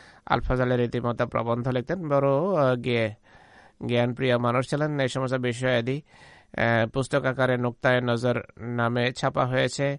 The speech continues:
পঠন পাঠনে গভীর আগ্রহ রাখতেন। আমিও, আহ, দেখেছি প্রায় সময় লাইব্রেরিতে, আহ, অধ্যয়নেই কাটাতেন। তার পুত্রবধূ মির্জা গোলাম কাদের শহীদের, আহ, স্ত্রী বা বিধবা লিখছেন,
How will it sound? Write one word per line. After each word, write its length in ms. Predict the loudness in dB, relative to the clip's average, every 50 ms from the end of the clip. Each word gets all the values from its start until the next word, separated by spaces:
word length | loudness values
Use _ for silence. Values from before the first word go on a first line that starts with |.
| -8 -6
পঠন 420 | -6 -4 -4 0 0 0 0 2
পাঠনে 420 | 4 4 4 6 4 0 0 0 0
গভীর 260 | 0 0 2 4 4
আগ্রহ 340 | 4 4 4 2 2 2 4
রাখতেন। 520 | 2 2 2 0 -2 -4 -4 -4 -2 0
আমিও, 680 | 0 0 2 0 0 0 0 0 0 0 0 -2 -4 -6
আহ, 400 | -8 -4 -2 0 2 2 2 2
দেখেছি 500 | 0 -2 -4 -2 -2 -4 -4 -2 -4 -4
প্রায় 200 | 0 0 0 0
সময় 360 | 0 -2 -4 -4 -4 -4 -4 -6 -12 -18 -20 -20 -20 -20 -20 -20 -20 _ _ _ -20 -10 -6
লাইব্রেরিতে, 960 | -2 0 2 2 2 2 2 0 0 0 -2 -2 -2 -2 -2 -2 -4 -4 -2 -2
আহ, 340 | 0 2 2 4 4 4 2
অধ্যয়নেই 760 | 2 0 -2 -4 -6 -4 -2 -2 0 0 0 0 0 -2 -2
কাটাতেন। 480 | 0 0 0 0 0 0 -2 -2 -4 0
তার 220 | 0 0 0 0
পুত্রবধূ 720 | -2 -4 -6 -2 -2 -2 0 0 0 0 0 0 -2 -2 -4 -8 _ _ _ _ _ _ _ _ _ _ _ _ _ _ -20 _ _ _ _ -20 _ _ _ _ _ _ _ -20 -20 -20 -20 _ _ _ _ _
মির্জা 280 | -8 -6 -2 0 0 2
গোলাম 680 | 2 2 2 2 2 2 2 0 -2 -2 -2 -4 -6 -8 -12 -4
কাদের 340 | 0 0 2 2 2 0 -2
শহীদের, 580 | -4 -4 -4 -4 -2 -2 -2 0 0 0 0
আহ, 840 | 0 0 0 0 0 0 0 0 0 0 -2 -2 -4 -8 -12 -16 -16
স্ত্রী 560 | -16 -12 -12 -8 -4 -2 -2 -2 -2 -2 -2
বা 160 | -2 -2 0
বিধবা 400 | 0 0 0 0 0 2 2 2
লিখছেন, 480 | 2 0 -4 -4 -4 -4 -4 -4 -4